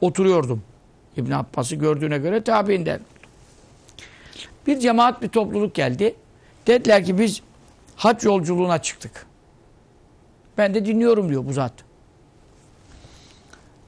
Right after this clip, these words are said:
Bir de arkadaşımız vardı yanımızda. Nihayet bir yere geldik. Bu arkadaşımız öldü.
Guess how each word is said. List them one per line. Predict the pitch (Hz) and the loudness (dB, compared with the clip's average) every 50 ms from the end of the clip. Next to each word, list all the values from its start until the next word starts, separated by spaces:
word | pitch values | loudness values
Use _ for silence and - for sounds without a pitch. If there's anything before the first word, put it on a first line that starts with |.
| _ - - - | _ -6 -4 -2
Bir | 262 247 | 2 4
de | 269 | 4
arkadaşımız | 240 240 208 240 220 220 226 202 196 208 214 214 185 | 4 4 4 2 0 2 0 -2 0 -2 -2 0 0
vardı | 180 170 156 151 143 131 151 | 2 2 2 0 0 0 0
yanımızda. | 143 139 139 139 135 131 123 143 185 202 - - - - - - - - _ _ _ _ - - - - | 0 0 0 0 -2 -4 -2 0 0 0 0 -4 -8 -14 -20 -20 -20 -20 _ _ _ _ -20 -20 -10 -2
Nihayet | - 202 269 269 240 202 175 170 185 214 214 - - - - _ - - - - _ - - - | 0 2 4 4 4 4 4 4 2 2 0 -2 -8 -20 -20 _ -20 -20 -20 -20 _ -20 -14 -6
bir | 180 233 262 233 | -2 -2 2 4
yere | 220 220 214 220 | 4 4 4 4
geldik. | 214 190 180 165 147 143 180 214 214 - - - _ _ _ _ - - _ - _ _ _ _ _ _ _ _ _ - - - - _ _ - _ - - | 4 4 2 2 2 2 0 -2 -2 -4 -10 -20 _ _ _ _ -20 -20 _ -20 _ _ _ _ _ _ _ _ _ -20 -20 -20 -20 _ _ -20 _ -12 -4
Bu | 269 269 | 0 0
arkadaşımız | 247 220 185 214 180 185 175 143 196 233 254 294 | 0 0 0 0 0 0 -2 -2 -2 -2 0 2
öldü. | 370 381 381 285 185 180 170 214 | 4 4 4 4 2 0 0 -2